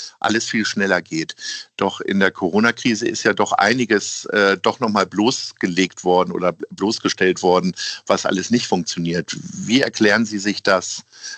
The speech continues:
äh, dass sowas teilweise so lange dauert? Ich meine jetzt nicht nur die Schulpolitik, sondern im Allgemeinen dieser langsame, dieses langsame Fortschreiten von Innovationen.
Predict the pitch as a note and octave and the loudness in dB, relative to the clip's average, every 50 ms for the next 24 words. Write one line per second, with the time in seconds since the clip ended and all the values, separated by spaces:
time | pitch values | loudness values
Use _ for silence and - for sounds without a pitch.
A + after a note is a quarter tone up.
0 | - - - - F#2+ F#2 E2+ - G2 F#2+ - - - G#2 G#2+ G#2 A2+ G#2 G#2 G2+ | -10 -4 0 2 2 2 2 2 0 0 0 2 2 2 4 4 4 4 4 2
1 | - - - - - - - - _ _ - - - A#2+ A#2+ A2 A2+ A2 G#2 G2 | 0 -4 -10 -10 -12 -14 -16 -20 _ _ -4 0 2 2 2 2 0 -2 -2 -4
2 | G#2 F#2 F2+ A#2 A2+ G#2+ G2+ G2 G2 F#2 D#2 - E2 F2 F2+ F2 - - - - | -8 -8 -4 -4 -2 -2 -2 -2 -4 -8 -12 -10 -8 -6 -6 -8 -8 -10 -20 -20
3 | - - - _ _ - C3+ C#3 C#3+ C#3+ C3 - F3 F#3 E3+ F3 E3 C#3+ C3 B2 | -20 -20 -20 _ _ 0 2 2 2 2 0 2 0 0 2 2 0 0 0 -2
4 | - - A#2 G2+ - - C3 A2+ F#3+ G#3+ - - - - - - - A#2+ A2 G2+ | 0 2 0 0 2 2 2 2 2 2 -2 -2 -4 -2 -2 0 2 2 4 4
5 | G#2 - G#2 - - - - - - - - A#2 A2 G#2+ - A2 G#2 G2 G2+ F#2 | 4 2 2 0 -4 -8 -10 -10 -8 -2 0 2 2 4 4 2 2 2 2 2
6 | F2+ F#2 F#2 F#2+ F#2 F2+ E2+ F#2 E2+ F2+ F#2 F#2 F#2 F#2+ B2 A#2+ G#2+ A2 G#2 G#2 | 4 2 2 2 0 -2 -4 -2 0 0 2 2 2 0 0 0 0 0 0 2
7 | G2+ G2 G2 F#2+ - _ _ _ _ _ _ _ - G#2+ F#2+ G2 F#2 - A2+ G#2 | 2 2 2 0 -4 _ _ _ _ _ _ _ -4 -4 -2 -2 -2 0 2 2
8 | A2 A2+ G#2+ G2 F#2+ G#2 G2+ G#2 F#2 - - G#2 G#2 G#2 - - - F2+ F2+ - | 2 2 0 2 2 2 2 2 0 2 2 2 2 2 2 0 2 2 2 2
9 | - F#2+ - - - G2+ F2+ F#2+ F#2 F2+ E2 F2 E2 - - - F#2 E2 D#2 D2+ | -2 -4 -6 -4 -4 -4 -2 -2 -2 0 0 -2 -2 -2 -2 -2 -2 -2 -2 -4
10 | D#2+ E2 | -6 -8